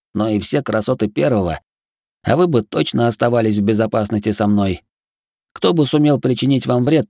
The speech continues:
под защитой сильной фракции?» Мама не согласилась. «Да уж, глупцы всегда найдутся. Сколько раз мне приходилось ломать руки глупцам в пустоши, что считали себя умнее всех, и которые думали, что им ничего не будет,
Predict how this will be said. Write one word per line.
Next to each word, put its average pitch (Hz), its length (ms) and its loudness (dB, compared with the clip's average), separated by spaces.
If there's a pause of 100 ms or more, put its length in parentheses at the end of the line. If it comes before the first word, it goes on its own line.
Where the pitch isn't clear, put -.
под 107 140 0
защитой 110 440 0
сильной 107 320 0
фракции?» 87 520 -4 (560)
Мама 98 300 -2
не 98 100 -2
согласилась. 101 680 -4 (640)
«Да 156 280 0
уж, 170 260 0
глупцы 160 460 0
всегда 147 340 0
найдутся. 120 580 0 (400)
Сколько 135 420 -2
раз 117 200 -2
мне 117 120 0
приходилось 110 560 0
ломать 117 340 0
руки 113 240 0
глупцам 110 460 0
в 104 80 -8
пустоши, 110 560 -2 (420)
что - 200 -2
считали 120 420 0
себя 120 300 0
умнее 123 280 0
всех, 85 380 -4 (500)
и - 80 -4
которые 151 500 0
думали, 147 400 2
что 135 180 -4
им 143 160 2
ничего 139 340 0
не 147 120 2
будет, 110 480 -2